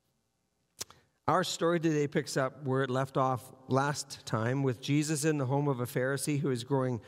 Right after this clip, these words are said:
more antagonistic with Jesus as Jesus tries to,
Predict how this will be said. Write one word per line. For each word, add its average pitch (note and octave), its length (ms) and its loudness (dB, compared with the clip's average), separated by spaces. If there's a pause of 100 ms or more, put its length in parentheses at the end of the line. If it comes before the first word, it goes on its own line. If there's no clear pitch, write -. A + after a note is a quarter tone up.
(160)
more D3 260 4
antagonistic D3 840 -2
with C3+ 160 -2
Jesus A2+ 640 0 (340)
as B2+ 180 0
Jesus D3 420 0
tries C#3+ 420 0
to, C3+ 320 0